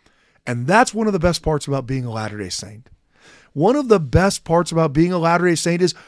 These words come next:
we don't have to be shackled by the strictures of, "Well, this is what the Bible says, and there's no way of getting around it."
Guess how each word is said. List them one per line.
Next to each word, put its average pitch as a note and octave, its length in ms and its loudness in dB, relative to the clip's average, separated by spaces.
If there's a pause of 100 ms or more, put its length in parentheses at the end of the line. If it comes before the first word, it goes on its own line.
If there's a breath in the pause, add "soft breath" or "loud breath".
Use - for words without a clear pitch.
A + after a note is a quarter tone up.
(140 loud breath)
we B3+ 380 0
don't G#3 380 2
have - 460 -6
to G3 100 -4
be F3 360 -2 (560 soft breath)
shackled D#3 1000 0 (460)
by D#3+ 260 2
the D3+ 120 0
strictures A3 920 2
of, E3+ 540 0
"Well, C#3 200 4
this D3+ 320 4
is G#3 120 -4
what G3 200 -2
the F3 100 -2
Bible E3 380 0
says, C#3 360 0
and C3+ 180 -6
there's B2+ 180 -4
no C#3 180 2
way D3 200 0
of B2+ 120 -6
getting B2+ 240 -6
around B2 400 -8
it." G2 100 -20